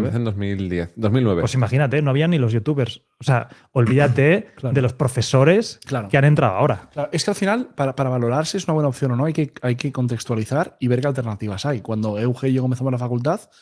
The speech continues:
Speaker 3: yo dos mil ocho, tú dos mil nueve, eh, realmente, eh, no había ni WhatsApp. O sea, imag-, no hab-, no existía el WhatsApp.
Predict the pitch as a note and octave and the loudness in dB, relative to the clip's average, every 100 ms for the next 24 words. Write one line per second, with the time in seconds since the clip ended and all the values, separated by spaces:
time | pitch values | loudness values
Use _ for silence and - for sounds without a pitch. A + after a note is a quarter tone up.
0 | _ _ - C3+ C#3+ C#3+ D3+ B2+ A#2+ B2 | _ _ 0 4 4 4 2 0 -2 -2
1 | A#2 B2+ D3+ G#3 C#4+ - _ _ - C3 | 0 0 2 0 -4 -10 _ _ -4 -4
2 | B2 C#3 B2 C3+ D#3 E3+ G3 G3+ A2+ _ | -2 -2 0 2 2 0 -2 -6 -10 _
3 | _ _ B2+ A#2 A2+ - B2+ C#3 C3 A#2 | _ _ -4 -2 -4 -2 0 2 2 0
4 | A2 D3 D3+ - - _ _ - A2+ A2 | 0 -2 -4 -10 -12 _ _ -6 -4 -2
5 | C3+ D3 C#3+ D3 C3 C3 C3 B2+ G2 | 0 0 0 -4 -4 -2 -4 -6 -12